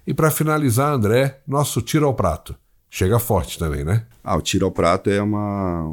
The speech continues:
Speaker 2: uma modalidade à parte, né? Eles sempre trazendo medalhas, trazendo resultados, né? E nós temos ali atletas, é, campeão mundial, campeão brasileiro, né? Então é, é sempre aquela briga gostosa, né? Até tem o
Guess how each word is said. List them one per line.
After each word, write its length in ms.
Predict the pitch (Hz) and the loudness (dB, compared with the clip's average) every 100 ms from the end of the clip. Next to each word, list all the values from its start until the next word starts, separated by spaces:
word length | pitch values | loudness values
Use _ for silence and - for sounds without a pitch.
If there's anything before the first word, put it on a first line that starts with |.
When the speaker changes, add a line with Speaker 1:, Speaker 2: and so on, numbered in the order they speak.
| 69 | -6
Speaker 2:
uma 140 | 85 85 | -2 -2
modalidade 880 | 87 87 87 85 82 95 92 101 | 0 0 0 2 2 2 2 0
à 80 | 101 | 0
parte, 360 | - 64 65 78 | 0 -4 -4 -2
né? 180 | 85 87 | 0 2
Eles 800 | 76 76 78 - - - - - _ - | 0 -2 -4 -4 -4 -4 -6 -14 _ -10
sempre 640 | - - - 101 95 90 | -4 -2 2 2 2 -2
trazendo 380 | 85 85 90 90 | 0 0 2 2
medalhas, 460 | 80 78 98 117 113 | 0 2 2 2 0
trazendo 360 | 85 87 90 | -2 0 0
resultados, 680 | 87 82 76 82 95 110 - | 0 -2 0 2 4 2 -2
né? 280 | 80 80 78 | -2 -2 -2
E 340 | 76 67 60 | -2 -4 -6
nós 180 | 73 80 | -6 -6
temos 320 | - 90 87 | -2 0 0
ali 160 | 82 92 | 0 2
atletas, 580 | 87 85 85 87 80 - | 0 0 -2 -2 -6 -4
é, 320 | 85 80 78 76 | -4 -2 -2 -4
campeão 380 | 78 78 87 | -6 -4 0
mundial, 480 | 87 78 80 85 110 | 0 0 2 2 2
campeão 300 | 104 71 82 | -2 -4 -2
brasileiro, 640 | 85 80 76 80 98 110 - _ _ _ | -2 -2 -2 0 0 -2 -10 _ _ _
né? 220 | - 85 | -2 0
Então 340 | 87 85 87 92 | 0 -2 -2 0
é, 720 | 92 90 85 82 78 - 71 | 0 0 0 0 0 -2 -4
é 40 | |
sempre 340 | - - 95 98 | -2 -2 0 0
aquela 240 | 101 92 | 2 0
briga 260 | 87 98 95 | 2 0 2
gostosa, 600 | 90 - 92 101 107 92 | 0 -2 0 2 2 0
né? 180 | 85 - - _ _ _ | -2 -6 -18 _ _ _
Até 340 | - 82 98 101 | -2 2 2 2
tem 280 | 107 101 98 | 4 4 4
o 640 | 90 82 78 76 71 | 2 0 -2 -2 -4